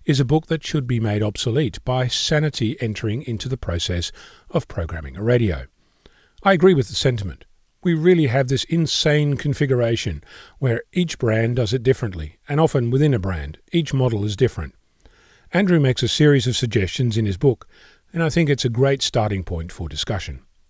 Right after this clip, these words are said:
As I started with, I received lots of feedback. One suggestion was that radios should have an onboard G P S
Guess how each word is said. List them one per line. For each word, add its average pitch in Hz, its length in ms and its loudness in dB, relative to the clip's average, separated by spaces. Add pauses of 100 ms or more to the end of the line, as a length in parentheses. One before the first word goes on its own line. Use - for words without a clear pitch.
(580)
As 156 160 4
I 180 80 8
started 107 320 2
with, 127 260 2
I 143 100 4
received 123 440 2
lots 95 240 -4
of 92 80 -4
feedback. 104 540 -4 (800)
One 139 240 0
suggestion 113 540 0
was 113 160 0
that 113 180 -4
radios 117 560 2
should 127 200 -2
have 113 140 2
an 107 80 0
onboard 107 480 2
G 101 160 0
P 104 240 -2
S 107 240 -2